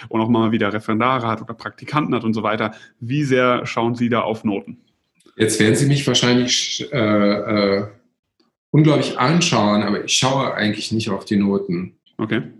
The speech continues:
Speaker 2: Sondern ich finde das sehr wichtig, mit dem, äh, jungen Kollegen meine Erfahrung zu machen und zu schauen, äh, wie er in der Situation arbeitet. Und da geht's eigentlich eher auch um die Soft Skills.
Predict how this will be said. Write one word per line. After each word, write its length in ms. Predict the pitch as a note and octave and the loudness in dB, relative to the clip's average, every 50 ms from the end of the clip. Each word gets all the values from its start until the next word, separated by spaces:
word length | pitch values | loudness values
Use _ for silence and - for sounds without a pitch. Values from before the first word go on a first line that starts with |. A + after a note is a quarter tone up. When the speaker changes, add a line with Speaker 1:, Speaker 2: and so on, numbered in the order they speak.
| - _ | -20 _
Speaker 2:
Sondern 420 | - - A2 A2 G#2+ G#2+ G#2+ G#2+ A#2 | -8 -2 0 2 2 4 4 2 2
ich 160 | A#2 - - | 2 0 0
finde 220 | - C3+ B2 A2+ | 2 4 4 4
das 240 | G#2+ A2+ A2+ - - | 4 4 2 2 2
sehr 180 | - B2 A2 A2 | 2 2 4 4
wichtig, 480 | B2 A#2+ - - B2+ A#2+ B2 - - | 2 0 0 2 2 2 2 2 0
mit 160 | B2+ A#2 A2+ - | -2 -2 0 0
dem, 320 | B2 A#2 A2+ A2 A2+ A2 | 2 2 4 4 2 2
äh, 140 | - G#2+ G#2 | 0 0 0
jungen 280 | G2+ A2 B2 B2+ B2 | 2 4 4 4 2
Kollegen 340 | B2 B2 A#2 A2+ A2+ A#2 A#2 | 2 2 4 4 6 6 4
meine 180 | A2+ G#2+ G#2+ G#2+ | 4 2 2 0
Erfahrung 380 | G#2+ G#2 - A#2+ A2+ A2+ A2 | -2 -2 0 0 0 0 0
zu 160 | A2 - A#2 G#2 | -2 0 0 0
machen 320 | F#2+ F#2 F#2+ - - - _ _ _ _ _ | -2 -2 -6 -8 -14 -20 _ _ _ _ _
und 300 | - - G#2 G2+ G#2 G#2 | -2 0 2 4 4 4
zu 160 | G2+ - A#2 | 4 4 2
schauen, 460 | A2 - A#2 G#2+ G#2 G#2+ G#2 G#2 G#2 G#2 G#2+ - | 2 4 4 4 4 4 6 4 4 2 2 0
äh, 400 | G2+ G2 G2 F#2+ F#2+ F#2+ F#2+ G2 | 0 2 2 2 0 -2 0 2
wie 160 | G#2 G#2 G2+ | 2 4 4
er 260 | G2 G2+ G2 G2 F#2+ | 4 2 0 0 0
in 100 | F#2+ G2 | 0 2
der 120 | G2 G2 | 2 2
Situation 680 | F#2+ G2 G2+ F#2+ G#2 G2 F#2+ F#2+ - - G#2+ G#2+ G#2 G2+ | 2 0 -2 0 0 0 0 0 0 0 2 4 4 2
arbeitet. 600 | - - G#2+ A2+ A2+ G2+ F#2+ F2+ F2+ F2+ F#2+ F#2+ | 2 2 2 2 2 2 2 2 2 0 0 0
Und 80 | F2+ F2+ | 0 0
da 80 | G2 | -2
geht's 260 | - - G#2 G#2 - | 0 -2 -2 -2 0
eigentlich 460 | - G#2+ G#2 A2 A2+ - - A#2 - - | -2 -2 -2 -2 -2 -4 -8 -10 -2 0
eher 260 | A2+ A2+ A2 A2 G#2+ | 2 2 2 2 2
auch 160 | A2 G#2+ G#2 | 0 0 0
um 140 | G#2+ G2+ G2 | 0 0 0
die 80 | G2 | 0
Soft 320 | - - C3+ B2+ B2+ - - | -2 0 0 0 -2 -2 -4
Skills. 720 | - - - G#2+ G2 F#2 F#2 G2 G2 - - - - - | -4 -2 0 2 2 2 2 0 0 -2 -4 -4 -6 -12